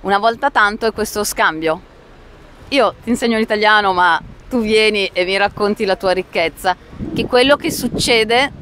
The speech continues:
con le scuole per italiano, nel senso che sono il primo tassello della, dell'integrazione, del conoscersi, non solo perché la lingua è importante per integrarsi, ma perché è il primo luogo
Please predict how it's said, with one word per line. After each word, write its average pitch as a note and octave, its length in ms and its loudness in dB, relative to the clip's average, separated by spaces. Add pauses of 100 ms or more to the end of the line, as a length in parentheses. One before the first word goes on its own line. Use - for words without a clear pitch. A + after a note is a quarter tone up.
(360)
con G3 160 -2
le G3+ 100 0
scuole G#3 360 0
per A#3 100 -2
italiano, E3 680 0 (420)
nel F#3 120 -4
senso G#3+ 320 -2
che G#3+ 100 -4
sono F#3 480 0 (280)
il F#3 160 -6
primo C#4+ 340 0
tassello A3 720 0 (840)
della, F#3+ 460 2 (100)
dell'integrazione, G3+ 800 -2
del E3+ 160 -2
conoscersi, E3 840 -4
non A3+ 480 2
solo F#3 300 -2
perché F3 480 -2
la E3+ 120 -2
lingua F3 500 0
è E3 80 -8
importante D#3 840 -4 (280)
per F3 140 -4
integrarsi, D#3+ 760 -2 (560)
ma G3+ 140 -2
perché A3+ 360 0
è G#3+ 40 2
il G#3+ 120 -6
primo A#3 720 2
luogo A#3 680 2